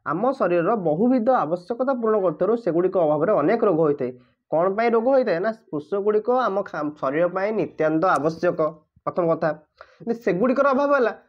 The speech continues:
ତ ନିଶ୍ଚିତ ଭାବରେ ରୋଗ ହବ ନା ଆମକୁ, ହଁ ନା ନାଇଁ? ଶ୍ୱେତସାର ଠାରୁ ସ୍ନେହସାର ଶକ୍ତି। ଆଉ ଗୋଟେ କଥା ମନେ ରଖ, ମୋତେ ପଚାରିବ କୋଶ୍ଚିନ୍, କେଉଁ ସାର, କେଉଁ ପୋଷକ ଅଧିକ ଶକ୍ତି ଯୋଗାଇଥାଏ, ସ୍ନେହସାର ନା ଶ୍ୱେତସାର? ଆନ୍ସର ଲେଖିବ ସ୍ନେହସାର। ବୁଝିପାରୁଛ ନା ବୁଝିପାରୁନା?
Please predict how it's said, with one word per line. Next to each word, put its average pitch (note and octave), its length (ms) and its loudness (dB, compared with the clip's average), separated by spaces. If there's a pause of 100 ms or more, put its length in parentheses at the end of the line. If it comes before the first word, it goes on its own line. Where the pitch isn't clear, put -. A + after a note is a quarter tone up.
ତ - 80 -16
ନିଶ୍ଚିତ B3 320 -2
ଭାବରେ C#4+ 240 2
ରୋଗ B3 240 0
ହବ B3 140 2
ନା A#3+ 80 0
ଆମକୁ, A3+ 300 0 (320)
ହଁ A#3+ 120 -2
ନା D4+ 60 4
ନାଇଁ? B3+ 160 2 (440)
ଶ୍ୱେତସାର G#3+ 440 -2
ଠାରୁ A#3+ 200 0 (100)
ସ୍ନେହସାର G#3 480 0
ଶକ୍ତି। F#3+ 200 -2 (180)
ଆଉ E3 100 2
ଗୋଟେ A#3+ 140 4
କଥା A#3+ 100 2
ମନେ G3+ 160 0
ରଖ, E3+ 100 -8 (380)
ମୋତେ B3 120 -2
ପଚାରିବ A3+ 420 0
କୋଶ୍ଚିନ୍, A3 400 -2 (120)
କେଉଁ F#3+ 260 2
ସାର, B3+ 240 -2 (500)
କେଉଁ G#3 220 2
ପୋଷକ C4 420 -2 (220)
ଅଧିକ E3 380 -4
ଶକ୍ତି C4+ 260 -6
ଯୋଗାଇଥାଏ, A#3 380 2
ସ୍ନେହସାର G3+ 520 -2
ନା C4+ 80 0
ଶ୍ୱେତସାର? B3+ 400 0 (400)
ଆନ୍ସର D#3+ 380 0
ଲେଖିବ A3+ 300 0
ସ୍ନେହସାର। F#3 540 2 (320)
ବୁଝିପାରୁଛ C#3+ 360 -2
ନା G#3 100 2
ବୁଝିପାରୁନା? A3+ 420 2